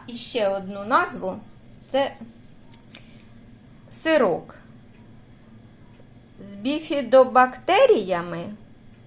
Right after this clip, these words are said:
Початок прикорму, без додавання цукру, дев'яносто грам, кисломолочний,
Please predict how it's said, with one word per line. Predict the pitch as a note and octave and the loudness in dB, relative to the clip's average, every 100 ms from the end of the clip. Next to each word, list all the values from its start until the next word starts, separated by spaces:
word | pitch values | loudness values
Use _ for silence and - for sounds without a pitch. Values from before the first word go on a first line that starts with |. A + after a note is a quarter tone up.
| - - - - - - - - - - | -20 -20 -20 -20 -20 -20 -20 -20 -10 0
Початок | C4 C4 C4 B3 G#3+ G#3 - | 0 4 2 4 -2 -8 -8
прикорму, | A3+ G#3+ G#3 A3 G3+ G#3+ B3 - - - - - | -4 -4 -2 0 0 -4 -6 -8 -12 -20 -20 2
без | C4 B3+ | 2 4
додавання | C#4 A#3+ C#4 E4 D#4+ G#3 G3 - | 2 4 4 4 2 -2 -4 -6
цукру, | G#3+ G#3 C4 D4+ G4 - - | -8 -8 -10 -10 -12 -20 -14
дев'яносто | A3 C4+ C#4 C#4 D#4+ F#4+ - A3 | -6 -2 2 0 0 -6 -6 -6
грам, | A3 A3 G#3+ A#3 F4+ - - - - - - - | -4 0 0 -2 -8 -16 -20 -20 -20 -20 -20 -12
кисломолочний, | - G4+ D4+ C4+ B3 G#3+ F#3 F3+ F3 - - - - D4 D#4+ F4+ | -6 -6 0 0 0 -4 -4 -6 -8 -16 -20 -18 -8 -6 -6 -8